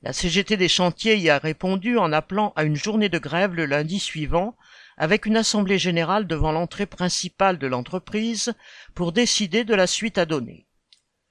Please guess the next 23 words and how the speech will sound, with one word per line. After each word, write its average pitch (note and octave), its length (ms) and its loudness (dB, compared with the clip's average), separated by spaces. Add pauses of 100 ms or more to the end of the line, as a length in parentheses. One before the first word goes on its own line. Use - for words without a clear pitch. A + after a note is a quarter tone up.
(180)
Ce - 240 -4
jour-là, F3 560 0 (340)
trois G#3 240 0
cents A#3 200 2
travailleurs F3 540 2
des C#3 140 -4
chantiers D#3+ 640 -2
et A#2+ 60 -10
sous-traitants F#3 640 -2
étaient E3+ 260 -4
présents D#3 480 -2 (100)
et G3+ 140 2
en F3 140 4
grève. - 340 -10 (920)
Cela E3 280 0
correspondait F3+ 720 0
à D3+ 120 2
une D3 120 0
volonté F#3+ 480 2
de E3+ 100 0
marquer D#3 420 -2
le D3 100 -2
coup A#3+ 340 -10